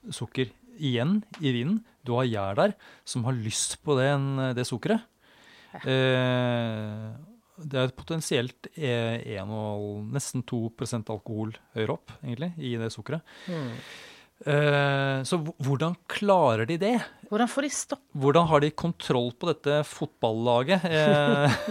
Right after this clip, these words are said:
Speaker 1: <laughs> rett og slett, sånn at ikke de spiser opp det sukkeret.
Speaker 2: Ja, hvordan gjør de det?
Speaker 1: Det, eh, det skjønner ikke jeg, jeg skjønte ikke det helt, men så har
Speaker 3: Mm.
Speaker 1: vi på en måte dukket litt ned i det, og, eh, vi fant ut at, eh, det de gjør er,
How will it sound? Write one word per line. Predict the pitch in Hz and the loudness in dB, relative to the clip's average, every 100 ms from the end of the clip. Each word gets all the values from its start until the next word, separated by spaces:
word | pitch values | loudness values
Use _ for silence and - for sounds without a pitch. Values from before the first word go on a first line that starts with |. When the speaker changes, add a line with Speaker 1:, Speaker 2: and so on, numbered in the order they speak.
| - | -6
Speaker 1:
<laughs> | - - - - | -8 -12 -8 0
rett | 214 175 | 2 2
og | 160 | 2
slett, | 208 | 2
sånn | 180 151 | 2 -2
at | 90 | -4
ikke | - 135 | -10 -4
de | 147 | -2
spiser | - - 180 143 - 143 | -4 -6 -6 -6 -4 -6
opp | - | -4
det | 151 | -4
sukkeret. | 170 151 302 262 _ _ - | -4 -4 -4 -4 _ _ 0
Speaker 2:
Ja, | 208 | 2
hvordan | 226 302 269 | 6 4 4
gjør | 170 160 | 4 2
de | |
det? | - 151 | 0 2
Speaker 1:
Det, | 165 170 | 2 2
eh, | 151 156 156 151 | 2 2 4 2
det | 165 | 0
skjønner | - 131 113 120 | 0 -2 -2 -4
ikke | 127 143 | -2 -2
jeg, | 139 143 139 139 135 135 135 135 | 0 -2 -2 -2 -4 -4 -6 -4
jeg | 143 | -4
skjønte | 151 123 | -4 -6
ikke | - 135 | -2 0
det | 131 | 0
helt, | 175 - | -2 -6
men | 147 147 | -4 0
så | 165 | 2
har | 135 | 4
Speaker 3:
Mm. | 143 | 4
Speaker 1:
vi | |
på | 147 | 0
en | 135 | -4
måte | 139 139 - - - - | 0 0 -2 -14 -20 -12
dukket | 131 190 190 175 | -6 -6 -4 -2
litt | 175 | -2
ned | 160 139 | 0 2
i | 175 | 4
det, | 240 | 4
og, | 165 170 165 156 | 4 4 4 2
eh, | 151 147 143 | 2 2 0
vi | 135 | -4
fant | 147 143 - | -4 -6 -6
ut | 117 | -8
at, | - | -4
eh, | 139 131 | -2 -2
det | 123 123 117 | -2 -4 -4
de | 123 | -2
gjør | 123 135 | 0 0
er, | 131 120 131 | 0 0 0